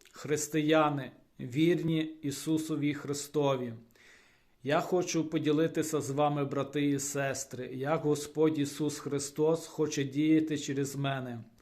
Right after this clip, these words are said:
Мені приснився сон, що мої руки від ран в крові, так як Ісуса Христа розп'ятого.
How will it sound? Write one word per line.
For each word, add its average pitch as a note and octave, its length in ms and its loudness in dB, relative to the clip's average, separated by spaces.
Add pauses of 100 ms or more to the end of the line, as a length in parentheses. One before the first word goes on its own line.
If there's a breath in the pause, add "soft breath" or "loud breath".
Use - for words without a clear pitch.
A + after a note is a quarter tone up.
(720 soft breath)
Мені D#3 300 2
приснився G3 680 2
сон, G3 360 2
що E3 200 0
мої E3 400 2
руки D#3 600 2 (160)
від D3 280 0
ран C#3+ 440 0 (240)
в - 100 -20
крові, D3+ 480 2
так D3 280 2
як D3 80 -2
Ісуса D#3 440 -2
Христа D3+ 460 0
розп'ятого. C3+ 880 -2